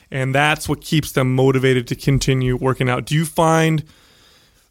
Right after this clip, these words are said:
you know, for yourself that if you don't have that competition, that you find it's, that you have to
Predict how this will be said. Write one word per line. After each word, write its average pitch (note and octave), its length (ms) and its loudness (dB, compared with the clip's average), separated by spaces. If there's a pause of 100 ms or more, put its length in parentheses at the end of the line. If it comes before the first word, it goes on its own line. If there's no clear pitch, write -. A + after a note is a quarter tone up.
(140)
you D#3 120 0
know, C#3 120 2
for C#3+ 180 -4
yourself C#3+ 500 0
that C3+ 120 0
if - 140 -6
you D#3+ 120 4
don't D#3 140 -8
have C3+ 380 0
that D3 380 -2
competition, C#3+ 560 0
that C#3 60 -4
you C#3 80 -4
find C3+ 320 0
it's, - 200 -6
that C#3+ 200 -2
you C#3+ 100 0
have C3+ 120 2
to B2+ 140 0